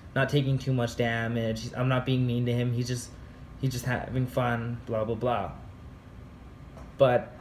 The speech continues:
I also feel there's nothing wrong with min-maxing, as I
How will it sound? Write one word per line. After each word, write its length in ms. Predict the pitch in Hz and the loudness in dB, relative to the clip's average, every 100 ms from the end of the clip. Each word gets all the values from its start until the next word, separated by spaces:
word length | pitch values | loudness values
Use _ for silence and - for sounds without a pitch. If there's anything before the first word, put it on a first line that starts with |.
| - 139 | -4 6
I 160 | 151 | 8
also 260 | 160 160 151 | 8 4 2
feel 220 | 143 139 | 4 6
there's 160 | 131 123 | 6 6
nothing 240 | 120 120 | 2 0
wrong 220 | 113 113 | 0 0
with 100 | 101 | 0
min-maxing, 720 | 113 110 113 110 - - 120 120 | 0 0 0 0 -4 -2 -2 0
as 340 | 127 123 117 - | 0 0 -2 -4
I 380 | 113 107 104 | 0 0 0